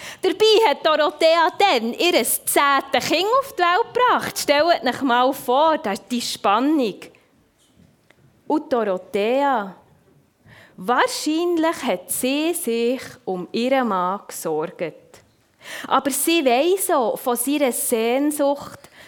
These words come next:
dass Himmel und Erde sich verbinden, ein einig Wesen werden, so wie er das hat genannt. Immer wieder ist sie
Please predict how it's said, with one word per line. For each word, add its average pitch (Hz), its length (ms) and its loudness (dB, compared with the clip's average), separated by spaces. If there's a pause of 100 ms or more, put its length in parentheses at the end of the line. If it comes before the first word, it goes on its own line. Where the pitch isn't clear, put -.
dass 254 220 -2
Himmel 339 560 0 (180)
und 240 340 -2
Erde 247 400 0
sich 269 200 -2
verbinden, 247 1000 -2 (600)
ein 233 400 0
einig 285 680 0
Wesen 247 840 0 (280)
werden, 214 600 -2
so 220 260 -6
wie 208 80 -4
er 180 160 -2
das 233 240 -6
hat 190 240 -6
genannt. 185 520 -6 (760)
Immer 370 520 0
wieder 392 480 2 (160)
ist - 280 0
sie 254 180 -6